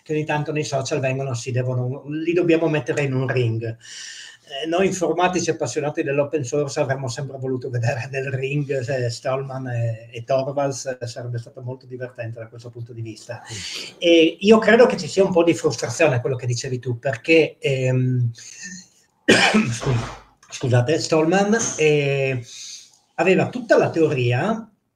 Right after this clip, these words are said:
Speaker 1: insieme all'open source initiative, eccetera, stava sviluppando il kernel, ma non ne saltava fuori. E mentre lui non ne saltava fuori con il suo kernel,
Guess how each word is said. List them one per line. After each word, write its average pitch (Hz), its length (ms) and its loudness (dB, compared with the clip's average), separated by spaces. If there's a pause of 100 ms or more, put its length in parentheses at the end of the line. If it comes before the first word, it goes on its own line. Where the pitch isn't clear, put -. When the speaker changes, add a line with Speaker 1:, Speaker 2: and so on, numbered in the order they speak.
(320)
Speaker 1:
insieme 123 320 -4
all'open 123 300 -2
source 123 300 -6
initiative, 127 500 -6
eccetera, 143 500 -4
stava - 640 0
sviluppando 147 560 -2
il 135 80 -4
kernel, 147 440 0
ma 180 100 0
non 147 160 -2
ne 185 100 -2
saltava 123 400 -4
fuori. 120 560 0
E 160 80 -6
mentre 190 380 0
lui 180 340 4
non 120 220 0
ne 135 120 -4
saltava 160 440 -2
fuori 170 360 0
con 135 160 -10
il 151 120 -6
suo 202 180 -6
kernel, 170 540 -2